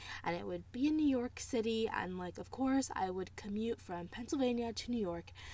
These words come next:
just for a little bit until I was able to, you know, find a roommate and, or find a place in Brooklyn with, like,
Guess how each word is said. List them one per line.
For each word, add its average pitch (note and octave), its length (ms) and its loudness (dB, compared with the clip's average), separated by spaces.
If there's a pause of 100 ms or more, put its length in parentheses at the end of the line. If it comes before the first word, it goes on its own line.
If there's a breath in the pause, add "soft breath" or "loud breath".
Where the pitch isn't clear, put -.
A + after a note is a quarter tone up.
(300 loud breath)
just - 600 -4
for E4 220 2
a F4+ 80 8
little G3+ 300 4
bit F3 260 -2 (100)
until F#3 640 0
I F3 340 4
was E3+ 340 -2
able F3+ 400 -2
to, - 240 -6
you G3 180 2
know, A#3 240 4 (380 loud breath)
find B3+ 460 2
a C#4 60 8
roommate C#4 640 4
and, A#3+ 400 2
or G3+ 180 -2
find A#3 420 0
a A#3+ 40 0
place A3+ 360 -6
in A3+ 60 -2
Brooklyn G#3+ 500 0
with, F3+ 200 -4
like, F3+ 220 -4